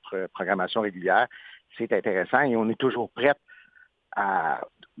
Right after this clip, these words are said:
faire découvrir des nouveaux sports. Donc, il y a des différentes fédérations qui peuvent nous appeler ou associations pour faire découvrir des nouveaux sports et on va toujours être présent pour le faire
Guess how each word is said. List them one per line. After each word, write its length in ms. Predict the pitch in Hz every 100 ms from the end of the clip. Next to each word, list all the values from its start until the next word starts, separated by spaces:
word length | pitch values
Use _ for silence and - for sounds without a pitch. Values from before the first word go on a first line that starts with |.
| -
faire 200 | - 120
découvrir 520 | 107 127 131 113 135
des 120 | 110 92
nouveaux 220 | 87 95
sports. 280 | - 98 98
Donc, 240 | 92 95
il 40 | 95
y 0 |
a 20 |
des 180 | 98 95
différentes 400 | - - 117 113
fédérations 440 | 113 101 92 131
qui 60 | -
peuvent 200 | 107 101
nous 160 | 87
appeler 480 | 95 - 113 135 131
ou 260 | 107 95 101
associations 600 | 98 - 95 98 92 135
pour 160 | -
faire 220 | - 104 101
découvrir 420 | 107 - 98 113
des 80 | 113
nouveaux 220 | 98 87
sports 180 | - 131
et 60 |
on 100 | 95
va 80 | 95
toujours 300 | - 107 110
être 120 | 104
présent 300 | - 101 98
pour 140 | 98 98
le 80 |
faire 200 | - 120